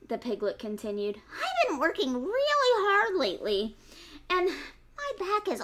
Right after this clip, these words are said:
awfully stiff. Could you push a little bit harder, Mister Fox? A little, a little to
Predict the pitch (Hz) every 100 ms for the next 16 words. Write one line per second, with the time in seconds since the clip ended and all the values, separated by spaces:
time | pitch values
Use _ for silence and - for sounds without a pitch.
0 | - 269 277 277 175 - - 165 175 156
1 | - - - _ _ - 339 311 - 494
2 | 539 679 679 - 392 427 440 370 392 415
3 | 202 - - 277 226 247 294 466 480 480
4 | _ _ 539 - 539 508 539 523 539 -
5 | - _ _ - - - 508 587 587 -
6 | - - 508 571 508